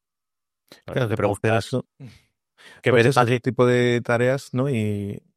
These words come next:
Speaker 1: la gente que peligra también veo es, eh, la gente que hace, a ver, en algún punto sí que empieza la I A a ser bastante potente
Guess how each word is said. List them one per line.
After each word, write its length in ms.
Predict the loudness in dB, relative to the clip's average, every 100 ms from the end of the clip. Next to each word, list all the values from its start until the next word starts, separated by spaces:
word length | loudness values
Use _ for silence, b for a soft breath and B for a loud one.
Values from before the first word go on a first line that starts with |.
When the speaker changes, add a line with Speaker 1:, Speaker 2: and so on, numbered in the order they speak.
| _ -8
Speaker 1:
la 120 | -6
gente 240 | -2 -2
que 100 | -2
peligra 360 | -2 0 0 0
también 300 | 0 -2 -2
veo 260 | 0 0 -2
es, 200 | -4 -6
eh, 120 | -6
la 120 | -4 -2
gente 180 | 2 2
que 60 |
hace, 260 | 4 2 0 -6 _ _ _ _ _ _ _ _ _ _ _ _ -20 -4
a 140 | 0
ver, 180 | 0 0
en 100 | -2
algún 260 | 0 -2
punto 380 | 0 0 2 2
sí 180 | 2 -2
que 360 | 0 2 0 -2
empieza 480 | -4 -4 -2 0 0
la 160 | 2 2
I 100 | 0
A 220 | 0 -4
a 40 |
ser 380 | -4 -4 -2 -4
bastante 420 | -4 -6 -2 -2
potente 440 | 0 0 0 0